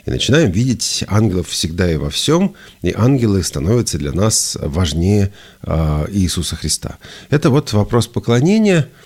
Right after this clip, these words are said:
Ангелы сами поклоняются Христу. То есть, соответственно, ам, когда мы, а, если мы, не когда мы, а если мы ставим ангелов выше Христа,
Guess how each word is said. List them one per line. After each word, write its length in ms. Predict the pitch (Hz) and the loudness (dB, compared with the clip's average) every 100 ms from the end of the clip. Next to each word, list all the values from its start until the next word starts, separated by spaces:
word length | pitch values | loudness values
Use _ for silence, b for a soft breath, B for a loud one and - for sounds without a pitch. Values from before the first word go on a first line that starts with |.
| B - | B -6
Ангелы 560 | - 175 160 127 110 110 | 0 4 4 2 0 0
сами 480 | - 156 151 113 | 0 2 2 2
поклоняются 760 | 82 - - 95 110 98 80 - | -2 -6 -4 0 2 2 -2 -10
Христу. 560 | - - - - 57 - _ _ | -12 -12 -12 -10 -12 -12 _ _
То 100 | - | -4
есть, 180 | 80 - | -4 -2
соответственно, 720 | 87 80 117 147 - 123 107 B B B | -2 0 0 0 0 0 0 B B B
ам, 680 | - 87 85 82 80 82 78 | -2 0 2 0 0 -2 -2
когда 380 | 80 87 92 | -4 0 0
мы, 460 | 87 95 104 101 85 - | 2 2 2 2 -2 -6
а, 240 | - 76 | -8 -6
если 460 | 80 98 135 - - | -4 2 2 0 -6
мы, 180 | - 50 | -10 -10
не 80 | 78 | -8
когда 240 | 85 98 | -4 -4
мы, 140 | 62 | -2
а 40 | 69 | -4
если 380 | 85 131 - 69 | 0 2 2 -4
мы 140 | 69 | -8
ставим 440 | - 78 67 65 | -6 -6 -4 -6
ангелов 380 | 65 73 - 73 | -6 -6 -6 -6
выше 180 | 98 92 | -6 -6
Христа, 440 | - 147 - 269 | -6 -2 -2 -2